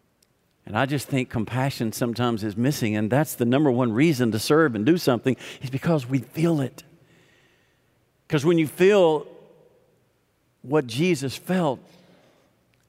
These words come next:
you wanna do what Jesus did. And so Jesus saw him, and he had compassion. He says, "We gotta feed 'em." And then the action of serving. Attitude is,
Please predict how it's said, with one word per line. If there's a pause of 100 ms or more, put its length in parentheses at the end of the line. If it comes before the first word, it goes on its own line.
(260)
you
wanna
do
what
Jesus
did. (1900)
And
so
Jesus
saw
him,
and
he
had
compassion.
He
says, (340)
"We
gotta
feed
'em." (1700)
And
then
the
action (440)
of
serving. (480)
Attitude
is,